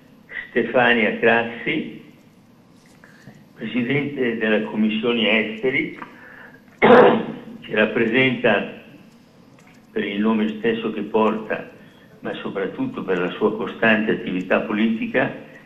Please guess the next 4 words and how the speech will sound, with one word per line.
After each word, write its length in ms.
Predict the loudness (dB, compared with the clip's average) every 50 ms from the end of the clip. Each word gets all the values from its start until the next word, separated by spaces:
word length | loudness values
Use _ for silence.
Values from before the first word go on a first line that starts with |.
| -20 -6
l'area 460 | 0 2 4 4 6 8 8 8 8 6
del 200 | 2 0 -2 -4 -4
socialismo 800 | -2 -2 -2 0 0 0 2 4 4 4 2 0 -2 -2 -4 -2
riformista, 1080 | 0 -2 -2 0 -2 -2 -2 0 2 2 2 2 2 0 -2 0 0 0 0 -2 -6